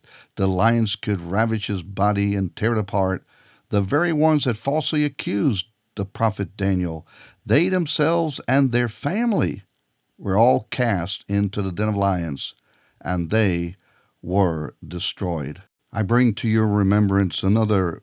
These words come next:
great enemy of Israel and the Jewish people. Remember in the book of Esther, how Haman,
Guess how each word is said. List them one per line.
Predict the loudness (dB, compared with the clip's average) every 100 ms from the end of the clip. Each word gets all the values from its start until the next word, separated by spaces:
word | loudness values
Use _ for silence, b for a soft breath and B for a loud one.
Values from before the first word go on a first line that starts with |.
| -8
great | 0 2 2 -2
enemy | 0 4 4 4 0 -4 -6
of | -6 -2
Israel | -2 -2 -2 -2 -2 -6 -4
and | -4
the | -4
Jewish | -4 -6 -6
people. | -8 -8 -6 -6
Remember | -2 0 0 0 0
in |
the | 0
book | -4 -4
of | -2
Esther, | -2 -4 -6 -6 _ b b b b b b b
how | 0 2
Haman, | 2 2 4 4 2 -2